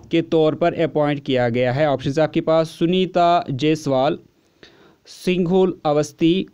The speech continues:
नीरू टंडन या फिर को-, कोलमल, अ,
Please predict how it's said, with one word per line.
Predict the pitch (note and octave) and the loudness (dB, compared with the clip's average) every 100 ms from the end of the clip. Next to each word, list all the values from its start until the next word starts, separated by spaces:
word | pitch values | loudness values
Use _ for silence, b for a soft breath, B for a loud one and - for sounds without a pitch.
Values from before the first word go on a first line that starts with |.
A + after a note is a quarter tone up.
| _ _ | _ _
नीरू | B2+ C3 C#3+ F3 F3+ F#3+ | -2 0 2 2 4 2
टंडन | F#3+ D#3 C3 C3+ E3 - C3+ | 2 0 0 0 0 -2 -4
या | A#2+ B2+ C3 | 0 0 0
फिर | C#3+ D#3 D#3 E3+ b b b b b _ _ | 0 0 0 0 b b b b b _ _
को-, | E3+ F3 F#3+ - - - | 0 2 2 0 -8 0
कोलमल, | F#3 F#3+ F#3+ | 2 4 2
अ, | F#3+ - D#3+ D#3 D3+ | 0 -2 0 2 2